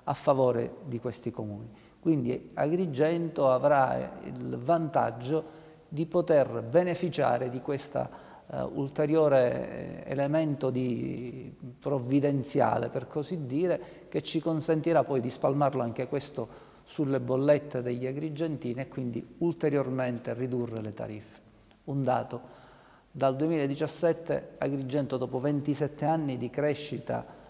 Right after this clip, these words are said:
delle, dei vari tributi che nel tempo si sono chiam-, chiamati in vario modo, come tu sai, una volta avevamo la tarsu, poi ci fu la tia, poi adesso siamo alla tari, ecco,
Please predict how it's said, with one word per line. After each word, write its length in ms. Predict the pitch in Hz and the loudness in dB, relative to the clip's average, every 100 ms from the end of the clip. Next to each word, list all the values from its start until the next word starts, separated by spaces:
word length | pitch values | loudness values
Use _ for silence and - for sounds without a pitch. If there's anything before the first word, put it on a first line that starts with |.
| - - | -20 -14
delle, 600 | 117 127 123 123 120 - | -4 -2 0 0 -2 -4
dei 220 | - 127 135 | -4 0 2
vari 640 | 156 147 131 127 123 123 | 2 2 0 -2 -2 -4
tributi 560 | - 131 117 147 143 127 | -4 -4 -2 0 0 0
che 80 | |
nel 180 | 123 120 | -2 -4
tempo 320 | - 143 127 | -4 -4 -4
si 100 | 123 | -6
sono 220 | 117 131 123 | -6 -6 -4
chiam-, 380 | 127 123 135 | -4 -6 -8
chiamati 340 | 131 135 135 135 | -6 -2 -2 -2
in 340 | 123 127 127 | -2 -4 -4
vario 260 | 127 120 127 | -4 -2 2
modo, 360 | 147 135 127 | 4 4 2
come 160 | 127 127 | -2 -4
tu 140 | 120 | -6
sai, 320 | 117 - - 131 | -8 -6 -6 -8
una 140 | 120 | -8
volta 260 | 123 127 - | -6 -4 -2
avevamo 420 | 127 127 127 123 - - - - | 0 -2 -2 -6 -8 -20 -20 -10
la 140 | 135 | -6
tarsu, 580 | 127 165 160 - - 143 | 6 10 10 6 -2 -2
poi 220 | 139 135 | 0 -2
ci 200 | - - | -2 -6
fu 200 | 135 135 | -4 0
la 160 | 131 123 | 2 2
tia, 680 | 165 165 147 139 131 135 123 | 2 2 2 6 6 4 2
poi 280 | 139 131 | 0 0
adesso 280 | 127 - - | -2 -4 -8
siamo 240 | 123 135 147 | -6 -2 2
alla 200 | 180 180 | 2 4
tari, 280 | 196 175 156 - - - - - | 4 2 0 -10 -18 -20 -20 -18
ecco, 220 | - | -16